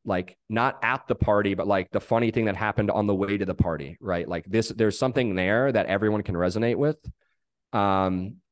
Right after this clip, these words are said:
that we're kind of losing sight of today with, like, everything being so planned out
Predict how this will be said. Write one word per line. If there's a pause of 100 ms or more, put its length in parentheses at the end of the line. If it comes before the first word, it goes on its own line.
(120)
that
we're
kind
of
losing
sight
of
today
with,
like,
everything
being
so
planned
out